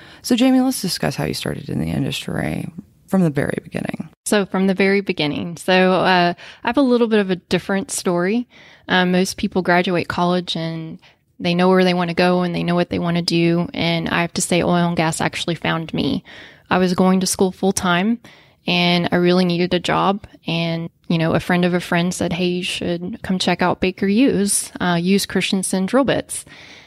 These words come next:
Speaker 2: And, uh, so I started seventeen years ago without actually finishing my degree in business marketing. And, uh, it was certainly a tough decision for me to make, but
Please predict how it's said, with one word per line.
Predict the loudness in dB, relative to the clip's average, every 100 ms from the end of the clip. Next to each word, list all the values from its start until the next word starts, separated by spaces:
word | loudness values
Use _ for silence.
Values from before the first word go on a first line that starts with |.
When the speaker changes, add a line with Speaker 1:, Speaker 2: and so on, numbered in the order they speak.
| _ -6
Speaker 2:
And, | 0 2 2 2 0
uh, | 0 -2 -2 -4 -6
so | 0 2 4 2
I |
started | 0 2 2 2 0 -6 _
seventeen | -2 0 0 0 2
years | 2 0
ago | 0 2 2 2
without | 0 0 0
actually | -2 -6 -6 -4
finishing | -4 -2 -2 -4 -4 -4 -4
my | -2
degree | -2 -2 -2
in | -2
business | -4 -6 -6 -8
marketing. | -8 -8 -8 -8 -8 _ -20 -20 -20 -20 -20 _ _ -2
And, | 0 2 2
uh, | 2 4
it | 2
was | 2 0
certainly | 0 -6 -8 -10 -8 -4 0 2 2
a | 2
tough | 0 -2
decision | -4 -2 0 0
for | -2
me | 0 0
to |
make, | 0 -2 -2 -6 -4
but | -2 0 -2